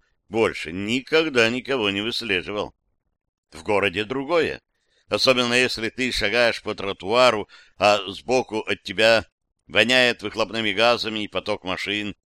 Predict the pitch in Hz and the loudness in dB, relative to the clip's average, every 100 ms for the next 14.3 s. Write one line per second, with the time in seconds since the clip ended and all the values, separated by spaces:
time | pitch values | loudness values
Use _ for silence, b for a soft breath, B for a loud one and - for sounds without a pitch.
0 | _ _ _ _ 98 139 143 127 131 127 | _ _ _ _ 2 2 2 0 -4 -4
1 | 123 123 92 110 110 - 107 - 78 85 | -2 -2 -2 -8 -8 -8 -10 -12 -10 -8
2 | 78 - - 71 - _ _ _ _ _ | -8 -12 -8 -8 -8 _ _ _ _ _
3 | _ _ _ _ 107 170 175 170 160 156 | _ _ _ _ 0 2 2 2 0 -2
4 | 156 - 170 147 90 95 92 110 120 135 | -2 -2 -2 -2 -4 -8 -6 -4 0 0
5 | 143 117 117 123 120 139 101 73 - _ | 0 -2 -2 -2 0 -2 -2 -8 -12 _
6 | _ _ _ _ 80 90 101 107 104 98 | _ _ _ _ -4 0 2 2 0 -2
7 | 92 95 107 87 87 104 104 98 82 - | -4 -4 -6 -6 -2 -2 0 0 -2 -6
8 | 92 - _ _ _ _ _ 117 110 110 | -8 -10 _ _ _ _ _ 0 0 2
9 | 120 113 98 85 - 113 - - 82 87 | 4 4 2 -6 -2 0 -2 -10 -12 -8
10 | 98 76 - _ _ _ B B - 139 | -8 -8 -14 _ _ _ B B -2 2
11 | 139 - - 151 151 139 139 135 131 107 | 2 2 2 2 0 -2 -2 -2 0 -2
12 | - 101 113 117 110 117 123 107 85 85 | -2 -4 -2 -4 -4 -4 -4 -4 -6 -2
13 | 98 113 170 165 147 131 156 156 139 131 | 0 0 -2 -2 -2 0 0 0 -2 -4
14 | 131 85 | -2 -4